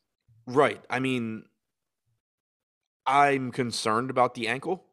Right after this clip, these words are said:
but I also don't really know what to do about it. You know, I, I'm not gonna just not play Marcus Smart on a one-game slate. His price tag also came down a little bit, which is nice.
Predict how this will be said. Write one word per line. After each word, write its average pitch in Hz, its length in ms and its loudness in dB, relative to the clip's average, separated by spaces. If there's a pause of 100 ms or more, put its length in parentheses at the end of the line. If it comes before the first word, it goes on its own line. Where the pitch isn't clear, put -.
but 110 240 2
I 104 60 0
also 110 220 -2
don't 110 120 -2
really 113 160 -4
know 104 100 -4
what 101 120 -6
to 92 60 -16
do 98 120 -4
about 131 160 -4
it. 165 80 -8 (920)
You 110 120 -10
know, 101 60 -2
I, 98 180 -2
I'm 101 80 -4
not 104 140 -2
gonna 104 120 -8
just 95 160 -12
not 101 160 -4
play 101 200 -6
Marcus 98 280 -8
Smart 98 240 -6
on 98 80 -6
a 92 60 -6
one-game 95 340 -6
slate. 98 300 -8 (220)
His - 120 -10
price 104 220 0
tag 101 180 0
also 90 240 -8
came 98 180 -10
down 90 200 -6
a - 20 -8
little 98 160 -6
bit, 95 140 -8
which 95 160 -12
is 95 100 -16
nice. 98 260 -6